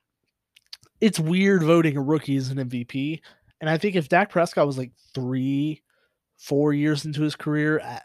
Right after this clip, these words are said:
at that first year, I think he would have won M V P. You know, I mean, I think people just were very hesitant at the time, obviously, and they looked around his weapons, and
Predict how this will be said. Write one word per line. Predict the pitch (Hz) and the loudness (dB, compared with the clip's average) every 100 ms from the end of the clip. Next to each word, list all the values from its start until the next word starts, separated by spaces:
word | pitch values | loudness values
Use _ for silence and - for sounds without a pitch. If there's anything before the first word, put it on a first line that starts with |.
| - | -12
at | 120 | -8
that | 127 131 | -6 -6
first | - 139 - 185 | -4 -4 -4 -2
year, | 170 170 _ _ _ _ | -2 -2 _ _ _ _
I | - | -8
think | - 320 277 | -6 -4 -2
he | 262 | 0
would | 269 | 2
have | 247 | 2
won | 240 233 | 2 0
M | 220 | 0
V | 220 | -2
P. | - 247 156 - _ _ _ _ _ _ _ _ _ _ _ _ _ _ _ _ _ | -2 -4 -4 -8 _ _ _ _ _ _ _ _ _ _ _ _ _ _ _ _ _
You | 175 | -2
know, | 175 202 | 2 2
I | |
mean, | 202 190 | 2 0
I | 160 | -2
think | 175 196 185 | -2 -4 -2
people | 190 185 | -2 0
just | 175 - | -2 0
were | 165 | 0
very | 156 160 165 | 2 2 2
hesitant | 156 180 208 190 | 2 0 2 0
at | 175 | -2
the | 165 | -6
time, | - 175 175 170 | -4 -2 -2 -2
obviously, | 170 180 180 202 214 | -2 -2 -4 -2 -2
and | 147 | -2
they | 127 | -2
looked | 131 131 151 151 | -4 -2 -4 -2
around | 156 156 156 | -2 0 0
his | 143 | 0
weapons, | 143 151 185 190 202 156 | 0 0 0 -6 -6 -10
and | 139 127 123 | -10 -8 -10